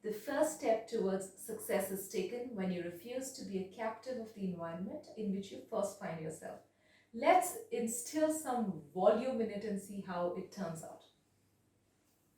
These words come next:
The first step, so my first goes higher on volume, maybe on an eighty or close to hundred, towards success is taken.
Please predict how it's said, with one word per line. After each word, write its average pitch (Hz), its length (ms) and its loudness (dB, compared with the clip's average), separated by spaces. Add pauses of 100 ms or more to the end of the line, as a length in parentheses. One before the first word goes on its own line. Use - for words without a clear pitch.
(920)
The 202 120 2
first 359 580 12
step, - 440 4 (280)
so - 160 -12
my 175 120 -2
first 240 500 0
goes 214 300 0 (200)
higher 190 420 2
on 175 180 0
volume, 160 380 0
maybe 165 200 -4
on 165 160 -4
an 160 100 -4
eighty 180 560 -6
or 160 240 -2 (160)
close 175 220 -4
to 185 80 -10
hundred, 165 440 -4 (600)
towards 208 380 4
success 370 600 6
is - 200 -2
taken. 190 480 2